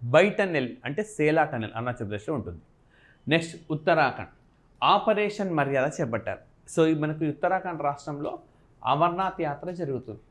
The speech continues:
So, ఈ అమర్నాథ్ యాత్రకు వచ్చే వాళ్లకు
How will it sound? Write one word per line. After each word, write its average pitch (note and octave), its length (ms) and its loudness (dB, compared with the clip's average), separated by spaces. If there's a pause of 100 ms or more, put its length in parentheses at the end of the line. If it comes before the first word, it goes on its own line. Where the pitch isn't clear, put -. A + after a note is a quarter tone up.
(240)
So, D#3 100 -2
ఈ D#3+ 240 2
అమర్నాథ్ F3 580 -2
యాత్రకు C#3+ 680 -6 (600)
వచ్చే D3+ 360 2
వాళ్లకు C3+ 560 -4